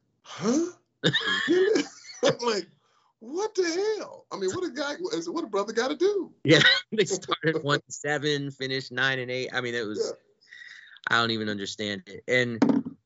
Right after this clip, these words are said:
Speaker 2: one more question for you is just, you know, we're living in the time of covid, of course, and I, I'd wanna ask you, how do you feel like the N F L has handled, uh, the pandemic? And if you were commissioner, what would you,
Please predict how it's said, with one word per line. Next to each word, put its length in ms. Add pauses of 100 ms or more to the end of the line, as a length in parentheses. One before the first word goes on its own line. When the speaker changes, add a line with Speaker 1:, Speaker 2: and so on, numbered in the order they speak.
(120)
Speaker 2:
one 380
more 180
question 480
for 220
you 340
is 260 (380)
just, 240
you 80
know, 80
we're 120
living 280
in 80
the 80
time 300
of 160
covid, 340
of 160
course, 400
and 140
I, 120
I'd 200
wanna 180
ask 240
you, 80
how 140
do 60
you 100
feel 380
like 280
the 140
N 80
F 160
L 140
has 120
handled, 580 (720)
uh, 240
the 140
pandemic? 680 (200)
And 260
if 340
you 60
were 80
commissioner, 600
what 120
would 140
you, 120